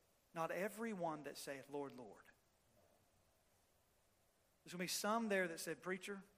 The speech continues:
or, or, "Jesus, didn't you see all the stuff that I did?"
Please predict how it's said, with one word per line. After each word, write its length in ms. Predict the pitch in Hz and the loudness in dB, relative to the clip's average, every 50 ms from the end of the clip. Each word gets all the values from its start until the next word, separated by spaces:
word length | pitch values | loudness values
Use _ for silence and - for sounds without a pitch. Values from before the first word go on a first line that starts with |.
| - _ - _ _ _ _ _ _ _ _ _ _ _ _ _ _ _ _ _ _ _ _ - | -20 _ -20 _ _ _ _ _ _ _ _ _ _ _ _ _ _ _ _ _ _ _ _ -14
or, 60 | 131 127 131 - | -14 -12 -10 -8
or, 140 | 135 127 123 | -8 -8 -8
"Jesus, 640 | 139 143 165 180 196 - 226 190 - - - - - - _ _ _ _ _ _ _ _ _ _ _ _ _ _ _ _ _ _ _ _ _ | -8 -4 -2 -2 0 0 -2 -2 -4 -8 -10 -10 -12 -16 _ _ _ _ _ _ _ _ _ _ _ _ _ _ _ _ _ _ _ _ _
didn't 200 | - 202 226 214 | -6 -4 -2 -2
you 100 | 190 170 | -4 -2
see 400 | 170 - - - 180 190 208 196 | -2 -2 -2 -2 -2 -2 -2 -2
all 300 | - 156 143 160 185 190 | -4 -4 -2 0 0 -2
the 120 | 175 151 135 | -2 -4 -6
stuff 500 | - - - - - 190 190 185 - - | -6 -6 -6 -2 -2 -2 -2 -2 -6 -12
that 140 | 143 131 151 | -10 -6 -2
I 160 | 170 185 180 - - - - - - | -2 -2 -2 -4 -10 -20 -20 -6 -4
did?" 560 | 190 190 214 226 226 233 247 247 247 202 | -2 0 0 2 4 4 4 4 2 0